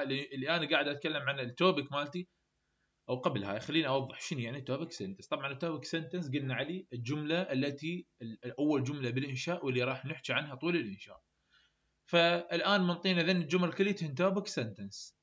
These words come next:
التوبيك سنتنس إخوان تقسم إلى جزئين،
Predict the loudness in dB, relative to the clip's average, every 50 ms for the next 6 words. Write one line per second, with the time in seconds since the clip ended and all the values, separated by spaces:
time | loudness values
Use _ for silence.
0 | _ _ _ _ _ _ -12 -4 0 4 4 6 6 4 2 0 0 0 0 0
1 | 0 2 2 0 0 -2 -6 -10 -12 -8 -4 0 2 4 4 2 0 -2 -6 -8
2 | -4 -2 0 0 0 0 0 0 0 0 0 0 2 2 4 4 2 2 0 -2
3 | -2 -6 -6 -6 -8